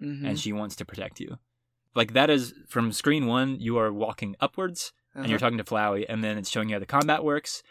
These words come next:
Speaker 2: that it is kill or be killed, but
Speaker 1: Mm-hmm.
Speaker 2: also you can be spared, and that there are characters that are looking out for you.
Speaker 1: Yep.
Speaker 2: Combat doesn't have to be an option.
Speaker 1: Mm-hmm.
Speaker 2: It's all right there. But,
Speaker 1: Sure.
Speaker 2: and that's also meta, because it's like,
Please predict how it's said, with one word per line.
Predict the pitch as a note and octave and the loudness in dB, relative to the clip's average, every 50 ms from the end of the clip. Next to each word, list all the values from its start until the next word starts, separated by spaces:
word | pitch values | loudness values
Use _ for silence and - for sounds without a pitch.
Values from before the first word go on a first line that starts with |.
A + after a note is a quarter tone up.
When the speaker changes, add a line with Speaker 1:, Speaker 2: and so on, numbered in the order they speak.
| - _ _ _ _ _ _ _ - | -20 _ _ _ _ _ _ _ -2
Speaker 2:
that | - A#2 A2 | 2 4 4
it | A#2 A2 | 6 6
is | A#2 D3 D#3+ - | 6 6 6 4
kill | - - D#3+ D#3 D#3+ E3 E3 E3+ - _ _ _ - | 4 6 6 8 8 6 4 0 -4 _ _ _ 2
or | C#3 B2+ A#2+ | 4 4 6
be | A2+ C#3 C3+ C3 | 6 6 4 4
killed, | - - C3 C3+ D3+ E3 F3+ F3+ D#3+ C#3+ | 4 2 2 2 2 2 0 -2 -6 -2
but | - B2 | 2 4
Speaker 1:
Mm-hmm. | A#2 A#2 | 6 6
Speaker 2:
also | A#2 A2+ - A#2+ A2 G#2+ | 6 4 4 2 2 2
you | G#2+ G#2 G#2 G#2+ | 0 -2 -4 -6
can | G2+ A2+ G#2+ | -4 -4 -4
be | G2 G2+ | -4 -2
spared, | F#2+ - - - A#2 A2+ A#2+ B2+ C3+ | -4 -4 -2 0 2 2 2 2 2
and | B2+ A#2 A2+ | 0 0 -2
that | A2 G2 | -2 -2
there | A2 G2+ G2 | -2 -2 -2
are | F#2 | -4
characters | - - G2+ G2 - G2+ F#2+ | -4 -4 -4 -4 -4 -6 -8
that | F#2 F#2+ | -8 -8
are | F2+ F#2 | -8 -8
looking | F2+ F#2+ F#2 F#2+ | -8 -8 -8 -6
out | G2 A2 - | -6 -6 -6
for | - - C3 C3 | -4 -2 0 2
you. | C#3 D3 D#3+ E3+ - _ | 2 0 -2 -4 -8 _
Speaker 1:
Yep. | - A#2+ B2 C3+ - _ _ _ _ _ _ _ _ - - | -10 -10 -8 -10 -10 _ _ _ _ _ _ _ _ -16 -4
Speaker 2:
Combat | - A#2+ A2 A2 A2+ A2 A2 A2 | 2 2 4 4 4 4 2 2
doesn't | A2+ A#2 A#2 | 0 0 0
have | B2+ D#3+ | -2 -2
to | - | -2
be | G#2+ G2+ | -4 -6
an | F#2 F#2 | -6 -6
option. | F2 F2+ F#2 - - - A#2+ - _ _ - | -8 -8 -10 -12 -14 -14 -16 -16 _ _ -12
Speaker 1:
Mm-hmm. | C#3+ C#3+ D3+ E3+ G3 A3+ - _ _ _ _ _ _ _ _ _ _ _ _ _ - | -12 -12 -10 -12 -14 -16 -18 _ _ _ _ _ _ _ _ _ _ _ _ _ -6
Speaker 2:
It's | - B2 | 0 2
all | B2+ D3 | 4 4
right | D3+ D3+ - | 4 4 2
there. | F3+ D3 G#2+ - - _ _ _ _ _ _ _ _ _ _ _ _ _ _ _ _ | 2 0 0 -2 -8 _ _ _ _ _ _ _ _ _ _ _ _ _ _ _ _
But, | - C#3 C3+ | 6 6 6
Speaker 1:
Sure. | D#3 E3 | 6 6
Speaker 2:
and | C3+ C#3 | 4 4
that's | D3 - - | 4 6 6
also | D3+ D3+ - - D3+ C3 | 6 6 6 4 4 4
meta, | B2+ C3+ D3 C#3 B2 A#2 | 4 4 4 4 4 4
because | A2+ A#2+ G#2 A#2+ G#2 A#2 | 2 2 0 0 0 -2
it's | A2 - - - | -4 -4 -4 -2
like, | A#2 A2 G#2+ - - - | -2 -2 -2 -2 -8 -16